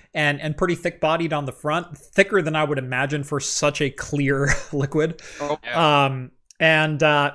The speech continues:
Speaker 1: and then it leaves you with, like, this nice little orange zest.
Speaker 2: Oh, very nice.
Speaker 1: Yeah.
Speaker 2: Yeah, no, this is actually really, uh, a pr-, a pretty nice beer. Nothing really super complex. Um, it says it's an I P A. It tastes more like, like a, a really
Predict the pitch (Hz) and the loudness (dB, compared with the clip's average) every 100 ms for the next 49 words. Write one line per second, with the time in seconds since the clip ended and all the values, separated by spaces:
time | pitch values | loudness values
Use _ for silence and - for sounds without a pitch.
0 | - 170 170 175 175 196 165 160 156 147 | -2 0 2 2 0 0 2 2 2 0
1 | 147 135 156 170 - 170 156 156 160 151 | 0 -4 -2 -2 -2 -2 -2 -2 -2 -4
2 | 123 120 123 - - - - - _ - | -4 -4 -4 -4 -6 -6 -14 -18 _ -20
3 | - - - - - 202 123 92 87 - | -20 -12 -10 -10 -14 -16 -14 -16 -20 -20
4 | _ 147 196 95 - - - - - - | _ -6 -6 -6 -14 -20 -18 -16 -16 -16
5 | - - _ _ - 262 240 254 269 311 | -20 -20 _ _ -8 -4 -2 -4 -6 -6
6 | 277 262 269 233 - 185 208 220 214 208 | -6 -6 -10 -12 -14 -8 -4 -2 -2 -2
7 | 202 196 185 190 170 - 170 - 233 240 | -2 -2 -2 -2 -4 -10 -14 -8 -6 -6
8 | 135 160 - - 110 151 208 - - 135 | -8 -8 -12 -14 -8 -6 -6 -10 -16 -10
9 | 165 180 180 175 175 160 147 156 151 - | -8 -6 -6 -6 -10 -12 -14 -14 -14 -16
10 | 165 160 147 147 135 143 156 160 - - | -20 -20 -18 -18 -14 -12 -12 -16 -20 -18
11 | 139 143 - 156 170 156 139 135 147 139 | -16 -16 -16 -14 -14 -16 -18 -14 -16 -16
12 | 131 131 139 139 - 123 - 190 294 - | -16 -12 -10 -10 -14 -20 -14 -14 -14 -16
13 | 190 185 180 170 156 135 - - - - | -16 -12 -8 -6 -8 -10 -16 -12 -8 -8
14 | - - - - 117 113 110 113 104 135 | -10 -14 -20 -18 -14 -14 -14 -14 -14 -12
15 | 139 | -12